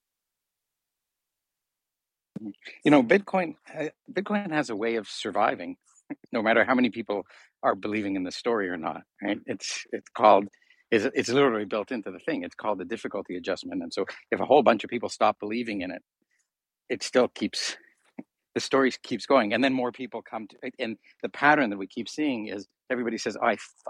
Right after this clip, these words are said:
I thought I heard that Bitcoin died. Didn't, didn't F T X blow up? Wasn't that the death of Bitcoin? Wasn't this the death of Bitcoin? Wasn't that the death of Bitcoin?"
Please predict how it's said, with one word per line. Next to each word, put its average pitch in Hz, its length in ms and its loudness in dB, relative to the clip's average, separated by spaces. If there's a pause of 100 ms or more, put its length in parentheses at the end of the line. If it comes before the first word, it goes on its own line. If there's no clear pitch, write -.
(120)
I 120 80 -8
thought 156 280 -2
I 135 160 -2
heard 139 220 -4
that 110 140 -10
Bitcoin 110 420 0
died. 104 480 4
Didn't, 117 260 -4 (280)
didn't 135 200 4
F 131 160 -8
T 117 120 0
X 110 120 -4
blow 107 120 0
up? 107 180 2
Wasn't 113 220 0
that 104 160 4
the 110 80 -4
death 104 200 -4
of 98 80 -12
Bitcoin? 104 340 -4
Wasn't 110 280 -2
this - 180 -2
the - 80 -8
death 104 220 0
of 101 80 -8
Bitcoin? 104 320 -2
Wasn't 117 240 0
that 110 180 6
the 107 80 -4
death 98 200 -4
of 98 80 -20
Bitcoin?" 107 340 -8